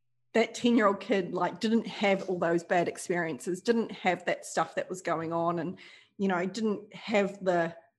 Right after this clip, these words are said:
the zest for life sort of battered out of them. Instead, I wanna live the life that if she'd, you know, hadn't had any of that sort of stuff happen, that she just would have, that, that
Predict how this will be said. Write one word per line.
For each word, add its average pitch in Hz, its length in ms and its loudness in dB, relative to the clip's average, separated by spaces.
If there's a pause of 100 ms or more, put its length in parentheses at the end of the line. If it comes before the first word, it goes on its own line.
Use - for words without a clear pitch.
(140)
the 208 100 6
zest 202 480 2
for 196 120 0
life 170 320 4
sort 175 220 -2
of 160 120 -4 (300)
battered 175 400 4
out 165 240 4
of 170 100 -2
them. - 540 0 (500)
Instead, 202 640 4 (180)
I 196 140 4
wanna 208 180 2
live 185 260 2
the 190 80 -2
life 175 380 -2
that 160 140 -4
if 160 120 -6
she'd, 190 340 -2 (360)
you 202 80 -2
know, 165 80 -2
hadn't 196 400 -2
had 202 200 0
any 190 180 0
of 180 100 -6
that 170 240 -2
sort 180 160 -6
of 185 40 -6
stuff - 280 -2
happen, 185 320 -2
that - 160 -4
she - 120 -6
just 190 220 -6
would 196 80 -4
have, 175 160 -6 (460)
that, - 320 -4
that - 300 2